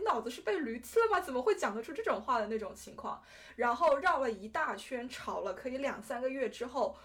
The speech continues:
回到终点，也是他们的起点。其中一个人会说，“虽然吵了这么多，虽然讲了这么多，但是我发现我依然非常的爱你，所以我希望可以跟你继续下去。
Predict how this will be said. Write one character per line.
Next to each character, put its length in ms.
回 240
到 220
终 400
点， 280
也 120
是 140
他 160
们 120
的 80
起 280
点。 340
其 180
中 160
一 80
个 80
人 160
会 220
说 480
，“虽 160
然 200
吵 240
了 80
这 100
么 100
多， 280
虽 180
然 140
讲 200
了 60
这 140
么 100
多， 320
但 160
是 100
我 160
发 240
现 400
我 180
依 120
然 220
非 160
常 220
的 60
爱 240
你， 260
所 200
以 60
我 180
希 220
望 180
可 160
以 60
跟 220
你 100
继 160
续 140
下 280
去。 320